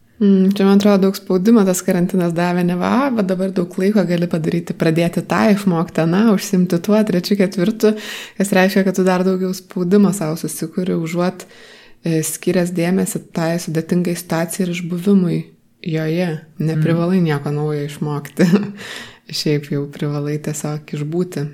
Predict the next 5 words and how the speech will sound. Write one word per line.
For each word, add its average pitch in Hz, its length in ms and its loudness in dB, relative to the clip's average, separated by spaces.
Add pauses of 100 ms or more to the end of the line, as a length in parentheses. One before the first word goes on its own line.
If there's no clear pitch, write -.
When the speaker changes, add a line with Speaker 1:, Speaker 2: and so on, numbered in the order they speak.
Speaker 1:
nepakenkti 156 840 -6
sau. 147 220 -6 (2000)
Tai 175 220 0 (180)
ačiū 175 340 -6
tau 180 460 -4